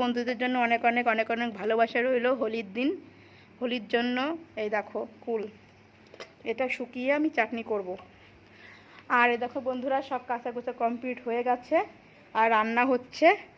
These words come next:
বললাম কি কি রান্না হচ্ছে, দাদা ভাই গেছে বাজারে, বাজার থেকে আসবে, তারপরে খাওয়া দাওয়া হবে।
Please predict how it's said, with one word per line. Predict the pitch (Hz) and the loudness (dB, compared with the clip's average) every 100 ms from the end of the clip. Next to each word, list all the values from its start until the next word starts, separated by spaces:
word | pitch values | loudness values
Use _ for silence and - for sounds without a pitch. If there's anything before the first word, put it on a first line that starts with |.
| - - - | -20 -20 -14
বললাম | 220 233 240 254 247 | 2 6 8 6 0
কি | 226 | -2
কি | 247 220 | 4 4
রান্না | 226 226 226 | 4 -2 -4
হচ্ছে, | - - 294 330 - - - - 226 | -8 4 4 4 -12 -20 -14 0 4
দাদা | 226 233 | 8 6
ভাই | 233 220 | 6 4
গেছে | 214 208 254 220 | 4 4 2 4
বাজারে, | 202 202 214 269 320 - | 4 4 6 6 4 -2
বাজার | 214 202 196 | -2 -2 -2
থেকে | 240 214 196 | -4 2 2
আসবে, | 196 240 277 | 2 2 4
তারপরে | 202 202 - | 4 0 0
খাওয়া | 202 190 | 0 2
দাওয়া | 202 196 196 | 0 0 -2
হবে। | 196 | 4